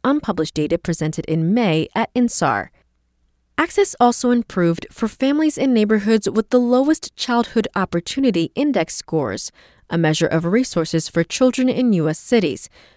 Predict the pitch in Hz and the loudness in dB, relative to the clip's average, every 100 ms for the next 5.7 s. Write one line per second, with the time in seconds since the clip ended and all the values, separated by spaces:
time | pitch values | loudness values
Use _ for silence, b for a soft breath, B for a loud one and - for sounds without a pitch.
0 | b 220 247 226 294 349 - 170 170 175 | b 2 2 4 2 2 2 2 4 0
1 | - 247 277 320 311 294 285 254 247 208 | 2 0 0 0 -2 -2 -2 0 2 2
2 | 202 - 190 - 269 294 262 294 269 175 | 0 0 -2 -2 -4 -2 -2 -2 -2 -2
3 | 147 151 - - 220 - 226 208 170 165 | -2 -2 -4 -2 -2 0 -2 0 -2 0
4 | 156 170 247 277 - 165 - 151 151 156 | -2 0 0 0 0 -2 -2 -4 -2 -4
5 | 156 - 247 - 165 185 - | -6 -4 -4 -2 -4 -4 -10